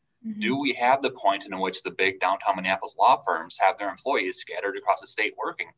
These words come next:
Speaker 2: And what does that mean for us moving forward? Um, we know that we have a lot of great job opportunities in Greater Minnesota, but we don't always have the workforce that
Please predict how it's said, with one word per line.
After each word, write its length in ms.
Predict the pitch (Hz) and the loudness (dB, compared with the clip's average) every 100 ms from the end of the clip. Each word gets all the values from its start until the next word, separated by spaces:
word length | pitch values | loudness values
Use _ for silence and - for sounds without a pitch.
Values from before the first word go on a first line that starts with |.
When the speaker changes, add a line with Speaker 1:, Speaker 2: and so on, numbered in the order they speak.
| - - - - | -20 -20 -6 -2
Speaker 2:
And 140 | 147 | 2
what 80 | 185 | 2
does 80 | 170 | 2
that 140 | 135 | 0
mean 140 | 156 | -2
for 180 | - - | -4 0
us 120 | - - | 0 0
moving 200 | 87 85 | -10 -8
forward? 420 | - 143 - - _ _ _ _ - | -2 -2 -4 -12 _ _ _ _ 2
Um, 420 | 110 95 85 90 _ _ _ 151 | 4 6 4 0 _ _ _ -4
we 200 | 165 175 | -2 4
know 300 | 143 165 170 120 | 8 8 6 2
that 280 | 117 120 107 | 4 4 2
we 140 | 120 | -4
have 220 | 123 113 113 | 0 0 4
a 40 | |
lot 220 | 104 110 | 4 4
of 60 | 113 | 4
great 180 | 110 107 | 0 2
job 220 | 104 123 | 2 4
opportunities 580 | 110 92 90 87 87 90 | 0 -2 -6 -4 -4 -4
in 60 | |
Greater 240 | 85 85 80 | -4 -2 -4
Minnesota, 520 | 80 - 117 98 85 - - | -8 -4 -2 -2 -6 -10 0
but 260 | 107 - | 2 2
we 100 | 110 | -6
don't 280 | 110 113 120 | -2 -2 2
always 260 | 104 110 - | 0 0 -2
have 180 | 101 101 | -2 -2
the 80 | |
workforce 640 | 90 117 - - 82 - - | -2 -2 -2 -2 -2 -2 -2
that 140 | 87 | -2